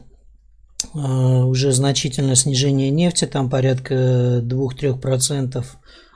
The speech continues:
Американские индексы торгуются в нейтральной зоне, поэтому на открытии нашего фондового рынка я ожидаю также,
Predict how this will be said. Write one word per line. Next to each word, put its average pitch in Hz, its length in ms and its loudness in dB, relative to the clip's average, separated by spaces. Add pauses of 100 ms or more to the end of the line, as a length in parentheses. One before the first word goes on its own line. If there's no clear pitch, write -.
Американские 139 760 0
индексы 135 380 0
торгуются 135 600 0
в 127 40 0
нейтральной 131 520 0
зоне, 151 400 0
поэтому 131 800 -2 (720)
на 139 340 0
открытии 147 580 -2
нашего 139 440 -2
фондового 139 500 0
рынка 156 320 0
я 131 200 4
ожидаю 131 500 2
также, 123 640 0